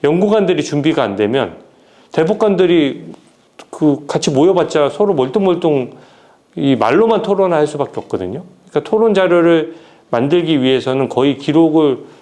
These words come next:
샅샅이 다 보고 그 기록에 대한 법률상 쟁점도 정리하고 그 쟁점에 대한 기존 대법원의 입장과 판례들 그리고 법리 같은 것들을 다 정리해가지고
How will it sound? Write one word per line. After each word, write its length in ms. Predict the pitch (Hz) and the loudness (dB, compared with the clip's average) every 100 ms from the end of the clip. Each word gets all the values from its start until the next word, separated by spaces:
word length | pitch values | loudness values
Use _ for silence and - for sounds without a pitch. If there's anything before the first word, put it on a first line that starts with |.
| - | -14
샅샅이 560 | - 185 202 196 - | -6 -2 -2 -2 -6
다 180 | - 117 | -4 -6
보고 600 | - 98 - 107 - - - _ | -4 -2 0 -2 -4 -16 -20 _
그 100 | - | -6
기록에 420 | 165 - 170 165 160 | -4 0 0 2 0
대한 280 | 143 139 131 | 0 -2 -4
법률상 480 | 117 135 143 139 | -2 0 0 0
쟁점도 440 | 117 107 104 120 117 | -4 -4 -4 -4 -4
정리하고 720 | 104 98 104 98 117 196 208 - - | -2 -2 0 0 0 -2 -4 -20 -12
그 140 | - 170 | -4 -2
쟁점에 500 | 147 147 170 151 127 | -2 0 0 0 0
대한 400 | 127 156 180 180 - _ | -2 -2 -4 -10 -20 _
기존 340 | - 135 165 | -8 -2 0
대법원의 560 | 147 113 135 139 131 123 | 0 0 0 0 0 -2
입장과 720 | 123 - 143 135 127 160 - - - | -2 -4 -2 0 0 0 -2 -16 -20
판례들 680 | - 196 196 175 127 92 - - _ - | -4 0 2 2 0 -4 -10 -20 _ -4
그리고 540 | 139 135 165 185 180 - _ - | -2 2 2 0 -6 -18 _ -6
법리 560 | 127 151 170 165 160 | 0 2 2 2 2
같은 260 | 143 127 131 | 0 -2 -2
것들을 300 | 120 123 117 | -4 -4 -4
다 180 | - 156 | -2 -4
정리해가지고 1040 | - 135 147 143 120 101 104 131 92 - | -2 0 2 0 -2 -2 -2 -2 -2 -6